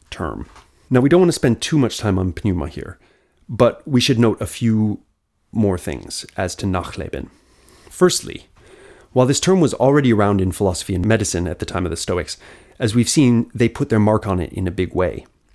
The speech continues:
and their treatment of the concept as a subtle, universal material substance with a fiery nature,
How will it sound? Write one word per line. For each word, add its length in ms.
and 100
their 100
treatment 640
of 140
the 80
concept 500
as 120
a 60
subtle, 560
universal 640
material 460
substance 760
with 140
a 40
fiery 360
nature, 500